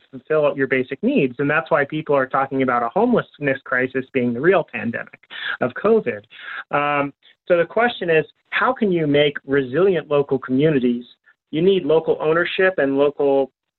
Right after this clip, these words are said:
control in such a way that the people who use the resources actually have access to them, have rights associated with, with their access to them.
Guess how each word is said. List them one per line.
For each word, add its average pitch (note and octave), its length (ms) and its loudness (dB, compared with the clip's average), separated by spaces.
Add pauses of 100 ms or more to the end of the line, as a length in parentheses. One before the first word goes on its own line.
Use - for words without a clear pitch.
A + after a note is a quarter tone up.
(380)
control D3 760 0 (200)
in C#3+ 180 -2
such E3+ 200 -2
a D3+ 60 0
way D#3 420 0
that C3+ 340 0 (560)
the D#3 80 -2
people G#3+ 320 2
who D#3+ 80 -2
use E3+ 320 0
the D#3+ 100 0
resources D#3+ 540 0
actually C#3+ 560 0 (260)
have E3 220 -4
access D#3+ 420 -2 (100)
to C#3 100 0
them, B2+ 420 0 (640)
have D3 220 -2
rights C#3 460 -2
associated C3+ 760 0
with, B2+ 140 -8 (260)
with C#3 200 0
their B2+ 160 0
access B2+ 420 -4 (120)
to B2 60 0
them. A2 300 -8